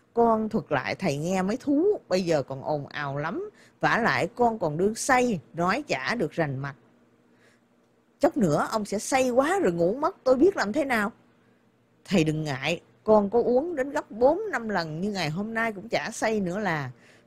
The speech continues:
Thầy hãy chịu nán một chút, con xuống bếp hút điếu thuốc lào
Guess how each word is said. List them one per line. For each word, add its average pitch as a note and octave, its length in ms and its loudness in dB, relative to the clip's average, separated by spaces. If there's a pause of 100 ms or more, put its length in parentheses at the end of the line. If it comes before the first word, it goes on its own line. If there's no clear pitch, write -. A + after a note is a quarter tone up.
(120)
Thầy F#3 220 8
hãy E3 160 2
chịu D3 320 0
nán G#3 300 -2
một G#3+ 160 -6
chút, E4+ 160 0 (320)
con G#3 160 4
xuống C4+ 220 -2
bếp C#4+ 200 0
hút - 240 -10
điếu B3+ 120 -8
thuốc D#4+ 200 -10
lào F3+ 340 0